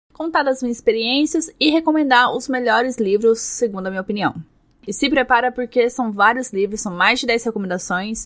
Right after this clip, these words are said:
não saia do lugar. Mas antes de dar início, eu preciso dar os meus recados. Siga o arroba Recomenda Cast tanto no Twitter como no Instagram, porque a partir desse mês, coisas boas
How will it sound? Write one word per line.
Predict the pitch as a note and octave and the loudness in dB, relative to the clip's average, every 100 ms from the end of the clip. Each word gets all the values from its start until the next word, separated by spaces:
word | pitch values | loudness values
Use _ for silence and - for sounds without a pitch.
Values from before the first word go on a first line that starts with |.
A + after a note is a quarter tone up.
| - _ | -14 _
não | G3 G#3+ B3 | -2 2 2
saia | D4 B3+ | 2 2
do | A#3+ B3+ | 2 0
lugar. | A3+ - - _ _ _ _ _ | 0 -4 -8 _ _ _ _ _
Mas | C4+ D#4+ F4 | 0 2 2
antes | F4+ F#4 D#4+ | 0 -2 0
de | F4+ | 2
dar | D#4+ | 2
início, | E4 D#4 D#4 D#4+ E4 | 0 0 0 0 -2
eu | D4 | 0
preciso | D#4+ D#4+ D4 D4 D4+ | 0 -2 -4 -4 0
dar | C4 C4 | 2 0
os | B3+ | 0
meus | B3+ D4 | -2 -2
recados. | C#4+ - - - - - _ _ | 0 -2 -2 -10 -14 -16 _ _
Siga | - F4 F4 | -4 0 2
o | |
arroba | E4+ E4+ E4+ | 4 4 2
Recomenda | D#4 E4 D#4+ D#4 D4 | -2 -2 0 0 0
Cast | C#4+ C#4 - - | 2 2 -2 -8
tanto | - B3+ C4+ | -6 -4 -4
no | D4 | -6
Twitter | D4 C#4+ B3 C4+ C4+ | -4 -4 -2 -2 -2
como | - A#3 A#3 | 0 0 -2
no | |
Instagram, | A#3+ C4+ G#3+ G3 A3 - _ | -2 -2 0 0 -2 -6 _
porque | B3 A#3+ | 0 2
a | A#3 | 2
partir | A#3 A3+ - B3+ | 4 2 2 -2
desse | C#4+ D#4 | -2 0
mês, | B3+ A3+ A#3+ - | 2 4 2 -2
coisas | - A#3 A#3 B3+ A#3+ | 0 4 4 2 0
boas | G#3 G#3 A3 | 2 2 2